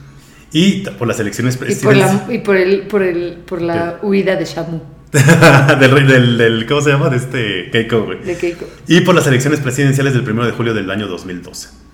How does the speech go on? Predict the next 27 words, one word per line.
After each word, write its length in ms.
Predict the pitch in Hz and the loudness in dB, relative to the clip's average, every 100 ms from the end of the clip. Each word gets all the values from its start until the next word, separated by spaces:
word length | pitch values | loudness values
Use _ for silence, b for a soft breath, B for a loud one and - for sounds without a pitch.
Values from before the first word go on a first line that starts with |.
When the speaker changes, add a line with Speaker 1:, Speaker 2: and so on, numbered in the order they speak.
| B B B B - | B B B B -8
Speaker 1:
Ahora, 200 | 98 90 | -6 -2
durante 320 | 110 135 151 | 0 0 2
el 60 | 180 | 2
año 160 | 185 | 2
dos 160 | 170 151 | 2 2
mil 100 | 165 | 0
doce 260 | 151 147 143 | 0 -2 0
fue 180 | 147 | 2
galardonado 680 | 143 143 151 151 139 139 139 | 2 0 0 0 2 2 2
con 200 | 135 113 | 0 -2
dos 120 | 123 | -2
certificados 640 | 120 110 120 107 113 120 113 | -2 -4 -6 -8 -4 -4 -4
de 80 | |
récord 380 | 92 101 107 101 | -6 -8 -8 -8
Guinness 300 | 117 127 107 | -4 -4 -4
por 240 | - 135 139 | -6 -4 -2
sus 160 | 143 | -4
cuarenta 320 | 143 120 107 104 | -2 -2 -2 -6
y 60 | |
cuatro 220 | 120 117 127 | -6 -4 -4
años 160 | 135 | -4
como 200 | 131 104 | -6 -8
presentador 580 | 101 98 95 101 107 - 113 | -8 -12 -10 -6 -6 -6 -10
en 80 | 101 | -8
Familia 300 | 95 95 95 | -6 -8 -8
con 140 | 95 | -10
Chabelo. 320 | 104 110 107 | -6 -4 -6